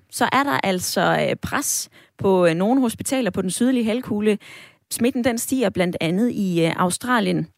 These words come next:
Og det er noget, som får W H O til at sige, "Okay, hvis det her, det sker lige nu i en vintersæson på den sydlige halvkugle, hvordan kan det så se ud, når efteråret og vinteren rammer den nordlige?"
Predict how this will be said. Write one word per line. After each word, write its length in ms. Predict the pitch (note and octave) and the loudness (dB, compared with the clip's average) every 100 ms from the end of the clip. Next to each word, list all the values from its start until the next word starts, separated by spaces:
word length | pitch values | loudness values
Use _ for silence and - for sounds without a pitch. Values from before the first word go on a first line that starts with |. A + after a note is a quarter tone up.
| _ _ _ _ _ - | _ _ _ _ _ -8
Og 120 | F3 | 0
det 100 | A3+ | 2
er 40 | |
noget, 260 | A#3+ A3+ B3+ | 4 4 2
som 200 | A#3 G3+ | 0 -2
får 200 | - F3 G3 | 0 2 2
W 300 | G#3+ G3+ F3+ | 0 0 0
H 80 | |
O 180 | G3+ A#3 | 0 0
til 140 | F#3+ F#3 | 0 -2
at 80 | |
sige, 220 | - F#3 G#3 | -2 -2 0
"Okay, 340 | A#3 G#3 G#3 - - - | 0 0 -2 -6 -16 -10
hvis 140 | F3+ - | -6 2
det 100 | A#3+ | 2
her, 120 | B3+ | 2
det 140 | B3 | 0
sker 280 | - B3+ A#3 | -2 -2 -2
lige 160 | G3 G#3+ | 2 2
nu 260 | A3+ A#3 C4+ - | 4 2 0 -2
i 60 | |
en 160 | F#3+ F#3 | 2 2
vintersæson 580 | A3 G#3 - E3 E3+ F3+ | 2 0 -6 -2 -2 -2
på 100 | F#3 | -4
den 80 | |
sydlige 400 | D#3 G3+ A#3 A3+ | -2 -2 0 0
halvkugle, 520 | G3+ G#3+ - F#3 F#3 F#3+ - - - | -2 -2 -2 0 0 -2 -6 -20 -8
hvordan 220 | - E3 | -4 -4
kan 100 | A3 | -2
det 100 | A3+ | -2
så 180 | A#3+ A#3+ - | 0 -2 -4
se 220 | - B3 | -4 0
ud, 180 | A3+ A3 G3+ | 2 2 0
når 140 | F3+ - | -4 -2
efteråret 560 | G3+ - G3+ F3+ E3+ | -2 0 0 2 2
og 120 | - G3 | 0 0
vinteren 480 | G3+ G3 F3 F3 - | 0 0 0 -2 -8
rammer 460 | - - D#3+ F3 E3+ _ - | -12 -8 -2 -2 -2 _ 0
den 120 | A3+ | 2
nordlige?" 520 | F#3+ D3 D3+ D3+ D#3+ | 2 0 0 -2 -4